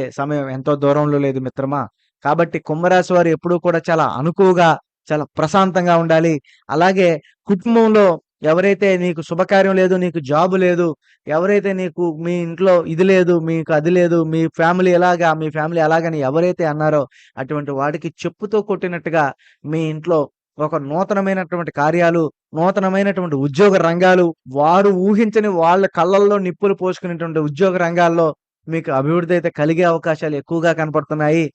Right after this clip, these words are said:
కాబట్టి కుంభరాశి వారు ఎప్పుడూ కూడా మీరు భయపడొద్దు, దేనికి అణగి-, వెనకడుగు వేయొద్దు. అసలు కుంభరాశి వారు విదేశాలు వెళ్ళాలి అని అనుకున్నారు, వెళ్ళలేకుండా ఆగిపోయి ఏదో ఫ్యామిలీ గురించి ఆలోచించి చిన్నా చితక జాబులు చేసుకునే వారు ఎవరైతే ఉన్నారో అలాంటి వారికి కూడా ఒక మంచి గుడ్ న్యూస్లు,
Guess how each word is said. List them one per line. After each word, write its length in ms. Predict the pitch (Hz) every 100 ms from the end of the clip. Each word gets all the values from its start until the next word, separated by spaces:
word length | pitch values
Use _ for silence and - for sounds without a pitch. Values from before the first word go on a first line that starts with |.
| _ _ _
కాబట్టి 420 | 151 165 170 170
కుంభరాశి 520 | 143 147 165 170 170 175
వారు 160 | 165
ఎప్పుడూ 300 | 147 135 175
కూడా 200 | 170 170
మీరు 200 | 160 143
భయపడొద్దు, 580 | 131 147 180 170 156 175 151 - _ 151
దేనికి 360 | 185 190 196 175
అణగి-, 260 | 156 160
వెనకడుగు 440 | 156 170 185 175 165
వేయొద్దు. 380 | 165 165 165 156 - _ -
అసలు 240 | 160 156
కుంభరాశి 480 | 147 170 185 185 185
వారు 180 | 180 151
విదేశాలు 560 | 147 196 208 214 202
వెళ్ళాలి 460 | 180 170 185 190 190
అని 120 | 165
అనుకున్నారు, 560 | 160 170 175 175 170 170 - _ _
వెళ్ళలేకుండా 640 | 156 180 214 208 208 196 170 143
ఆగిపోయి 500 | 160 190 202 202 190 170
ఏదో 260 | 180 196 185 - - _
ఫ్యామిలీ 380 | 160 185 214 214
గురించి 320 | 196 190 175
ఆలోచించి 500 | 165 180 196 190 160
చిన్నా 340 | - 165 190 214
చితక 360 | 202 190 190
జాబులు 420 | 156 147 180 202 180
చేసుకునే 360 | 180 - 180
వారు 180 | 180 165
ఎవరైతే 380 | 151 170 180 180
ఉన్నారో 240 | 170 160
అలాంటి 300 | 151 165 160
వారికి 300 | 156 160 175
కూడా 200 | 180 170
ఒక 140 | 165 151
మంచి 320 | 135 170 196 151
గుడ్ 240 | 156 156
న్యూస్లు, 380 | 185 180 185